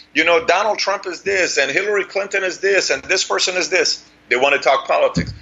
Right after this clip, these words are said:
What do you know a lot about? Is it business? Is it politics? Is it music? Is it, what is it? Choose what you like a lot to talk about, that you actually know what you're talking about. Then pick your platform and start talking about that. I met a guy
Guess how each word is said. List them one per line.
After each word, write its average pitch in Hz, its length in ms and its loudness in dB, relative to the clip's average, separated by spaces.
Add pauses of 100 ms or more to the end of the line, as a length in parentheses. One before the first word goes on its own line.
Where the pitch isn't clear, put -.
(180)
What 143 340 0
do 202 80 -4
you 180 180 -4
know 143 220 4
a 127 40 4
lot 127 200 6
about? - 380 -2 (140)
Is 98 120 -6
it 104 200 -6
business? 160 500 0
Is 95 100 -14
it 90 140 -12
politics? 135 540 2
Is 98 160 -12
it 95 120 -14
music? 143 480 -4 (960)
Is 104 160 -8
it, 104 120 -12
what 151 140 4
is 147 180 0
it? - 100 -14 (520)
Choose 240 420 0
what 165 220 -2
you 147 160 0
like 135 220 2
a 135 60 4
lot 131 340 0
to - 80 -8
talk 147 260 0
about, 104 180 2
that 110 80 0
you 113 100 4
actually 135 200 0
know 127 60 -2
what 120 100 -6
you're 110 80 -8
talking 123 300 -2
about. 90 260 -6 (520)
Then 139 420 2 (320)
pick 180 200 -4
your 180 100 -4
platform 120 600 -4 (160)
and 143 160 -4
start - 460 0
talking 185 320 -4
about - 240 -4
that. 107 100 2
I 117 60 4
met 139 160 0
a 117 80 0
guy 110 420 2